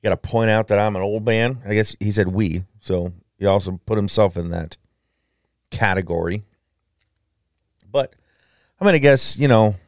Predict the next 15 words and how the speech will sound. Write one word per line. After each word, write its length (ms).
here 160
we 100
are, 140
dads, 440
so 720
we 180
gotta 220
get 200
old 260
sometime, 520
you 120
know, 220
and 120
I, 120
again, 480